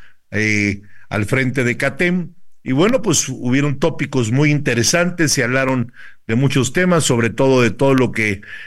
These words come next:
hemos venido platicando durante todo este año en los programas, que, ¿qué nos faltan? ¿Cuántos programas nos faltan para terminar el año? ¿Tres?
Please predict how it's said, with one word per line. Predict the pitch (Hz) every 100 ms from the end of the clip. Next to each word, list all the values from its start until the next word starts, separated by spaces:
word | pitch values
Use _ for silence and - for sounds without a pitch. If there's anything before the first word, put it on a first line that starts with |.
| -
hemos | 123 143 123
venido | 120 151 156
platicando | 135 120 117 185 220 208
durante | 147 123 120 120
todo | - 143 143
este | 120 - 135
año | 151 147 143 - - - - _ -
en | 107 117 117 - -
los | 107 143 143
programas, | 131 127 156 208 196 -
que, | 110
¿qué | -
nos | 170 165
faltan? | 180 175 165 131
¿Cuántos | 190 170
programas | - 165 170 190
nos | 156
faltan | 151 160 190
para | 143
terminar | 143 123 143
el | 147
año? | 143 131
¿Tres? | 170 220 - - -